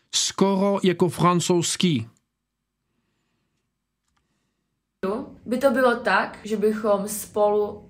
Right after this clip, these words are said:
Speaker 2: byli na Tomorrowlandu, měli bychom úplně všechno, co bychom chtěli a byli bychom spolu šťastní. Takže v jiném vesmíru takhle jako to tenhle příběh dopadl, nicméně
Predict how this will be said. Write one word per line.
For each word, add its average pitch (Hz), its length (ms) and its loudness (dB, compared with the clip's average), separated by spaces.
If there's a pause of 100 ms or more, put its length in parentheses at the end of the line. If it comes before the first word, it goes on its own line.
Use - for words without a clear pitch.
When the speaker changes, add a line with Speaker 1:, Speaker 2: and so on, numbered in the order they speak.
(120)
Speaker 2:
byli 196 280 -2
na 185 120 0
Tomorrowlandu, 180 1040 -4
měli 196 200 -4
bychom 190 280 -2
úplně 180 220 -4
všechno, 202 420 -6
co 190 140 -8
bychom 185 300 -6
chtěli 196 540 -6 (140)
a 196 100 -8
byli 180 220 -4
bychom 180 320 -8
spolu 175 300 -12
šťastní. 202 800 -12
Takže 277 300 -2
v 247 40 -4
jiném 262 220 -4
vesmíru 240 480 -2
takhle 220 420 2
jako 214 220 -4
to 220 120 -4
tenhle 214 300 -2
příběh 214 380 -2
dopadl, 208 560 -2
nicméně 190 920 -2